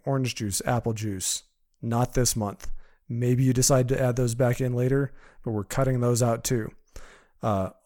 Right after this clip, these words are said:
like I said, all sorts of soft drinks,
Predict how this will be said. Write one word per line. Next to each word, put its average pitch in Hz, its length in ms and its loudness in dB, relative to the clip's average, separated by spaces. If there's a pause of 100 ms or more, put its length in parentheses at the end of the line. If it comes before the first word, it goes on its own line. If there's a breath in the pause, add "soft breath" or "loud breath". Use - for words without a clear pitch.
(560)
like 117 220 2
I 120 80 4
said, 131 400 4 (280 soft breath)
all 135 260 6
sorts 139 320 0
of 117 100 -2
soft 123 340 2
drinks, - 480 -6